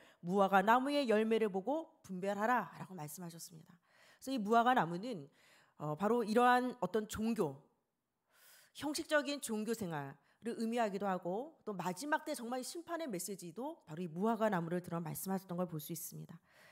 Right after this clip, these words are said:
그뿐만 아니라 안타깝게도 오늘날 뭐 백 프로는 아니지만 상당수의 많은 세계 교회와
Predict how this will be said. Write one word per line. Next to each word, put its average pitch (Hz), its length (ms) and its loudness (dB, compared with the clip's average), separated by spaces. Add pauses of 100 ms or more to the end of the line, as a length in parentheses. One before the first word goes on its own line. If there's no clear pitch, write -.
(400)
그뿐만 240 320 4
아니라 220 180 6
안타깝게도 226 500 0
오늘날 214 720 0 (360)
뭐 147 120 -16
백 170 140 -6
프로는 233 260 -2
아니지만 170 640 -4
상당수의 294 720 -6
많은 185 240 0
세계 240 400 -6
교회와 170 580 -2